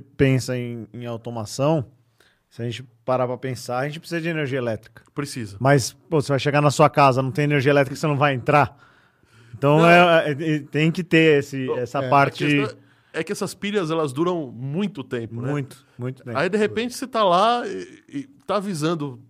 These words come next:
Speaker 2: três meses pra você trocar a pilha, você fala, "Ah, beleza, quando acabar eu troco." Vai acabar a pilha justamente naquele dia de chuva, que você precisa entrar rápido em
Speaker 1: E sem
Speaker 2: casa,
Speaker 1: luz.
Speaker 2: e sem luz.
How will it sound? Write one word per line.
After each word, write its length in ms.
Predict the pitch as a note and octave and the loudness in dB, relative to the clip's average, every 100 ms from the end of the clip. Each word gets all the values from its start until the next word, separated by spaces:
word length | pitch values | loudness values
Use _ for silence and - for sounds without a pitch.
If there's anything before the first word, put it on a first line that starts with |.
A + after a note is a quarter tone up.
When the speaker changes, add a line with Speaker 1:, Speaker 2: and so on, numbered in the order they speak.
| _ _ | _ _
Speaker 2:
três 280 | F#3+ A#3+ B3 | -6 -4 -6
meses 220 | F#3+ G3+ | -4 -6
pra 80 | G3+ | -6
você 80 | G#3+ | -10
trocar 360 | G#3 F#3+ F#3+ F3+ | -8 -8 -4 -6
a 40 | |
pilha, 260 | - G#3+ C4 | -6 -8 -6
você 140 | B3+ | -6
fala, 240 | - G#3+ | -4 -4
"Ah, 60 | A#2+ | -4
beleza, 560 | C#3+ A3+ G3 D#3+ A2+ A2 | -6 -4 -4 -4 -8 -8
quando 160 | D#3 | -4
acabar 300 | F3+ F#3+ E3 F#3+ | -4 -2 -2 -2
eu 60 | |
troco." 340 | G#3 E3 - A2+ | -2 -4 -4 -4
Vai 140 | C#3+ | -4
acabar 300 | D3+ E3+ F#3 | -2 -2 -2
a 40 | |
pilha 260 | F#3 G#3 F#3+ | -4 -8 -8
justamente 480 | E3 D#3+ G#3+ A3 A3 | -8 -8 -8 -8 -8
naquele 280 | G3 G3 F#3 | -10 -8 -10
dia 160 | D3 D3+ | -6 -6
de 120 | C#3 | -6
chuva, 460 | C#3 F#3+ A3+ A3 B3+ _ _ _ _ _ _ | -10 -10 -8 -8 -10 _ _ _ _ _ _
que 80 | E3+ | -4
você 200 | E3+ G3 | -2 -2
precisa 300 | F#3 F3+ G3 | -4 -6 -6
entrar 220 | F#3 E3 | -2 0
rápido 340 | D#3 F3 F3+ | 0 -2 -4
em 40 | D#3+ | -10
Speaker 1:
E 20 | |
sem 80 | C#3+ | -8
Speaker 2:
casa, 360 | D3 E3 F#3 | -4 0 2
Speaker 1:
luz. 240 | E3+ D3+ - | 2 2 0
Speaker 2:
e 120 | E3+ | -4
sem 180 | F3+ G#3+ | -4 -2
luz. 420 | E3+ G#3 B3+ C4 | -2 -2 -4 -4